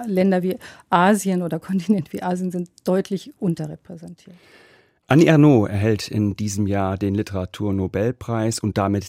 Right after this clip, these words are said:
Speaker 2: zehn Millionen schwedische Kronen. Dorothea Westphal hat uns die Autorin und ihr Werk vorgestellt. Die feierliche Übergabe des Preises durch den schwedischen König, die ist dann wie immer am zehnten Dezember, dem Todestag des Preisstifters.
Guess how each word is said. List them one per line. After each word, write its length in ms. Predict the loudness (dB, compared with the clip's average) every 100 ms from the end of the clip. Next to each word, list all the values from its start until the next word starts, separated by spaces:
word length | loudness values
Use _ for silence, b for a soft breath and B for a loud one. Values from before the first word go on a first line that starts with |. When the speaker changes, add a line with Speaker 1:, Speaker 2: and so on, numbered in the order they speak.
| -8
Speaker 2:
zehn 280 | 0 2 2
Millionen 360 | 0 0 -2
schwedische 380 | -2 -6 -6 -10
Kronen. 460 | -10 -8 -8 -10 -14 -8
Dorothea 400 | -6 -4 -2 -2
Westphal 420 | -4 -2 -4 -2
hat 120 | -4
uns 120 | -4
die 100 | -4
Autorin 420 | -4 -2 -2 0 0
und 180 | -2
ihr 120 | 0 0
Werk 200 | 0 0
vorgestellt. 640 | 0 2 0 -2 -2 -2 B B B B
Die 80 | -8
feierliche 360 | -4 -2 -2 -2
Übergabe 460 | 2 2 0 -2
des 160 | -4 -10
Preises 540 | -8 -6 -6 -6 -6
durch 240 | -2 -2 -2
den 140 | -6
schwedischen 400 | -4 -6 -6 -12
König, 440 | -4 0 0 -2 -4
die 140 | -4
ist 180 | -4 -2
dann 140 | -2 -2
wie 80 |
immer 260 | -2 -4 -4
am 160 | -6 -6
zehnten 400 | 0 0 0 -4
Dezember, 560 | -6 -2 0 0 -2
dem 260 | -4 -6 -6
Todestag 680 | -6 -4 -6 -6 -8 -8 -6
des 240 | -6 -6
Preisstifters. 920 | -10 -8 -8 -8 -12 -12 -12 -12 -12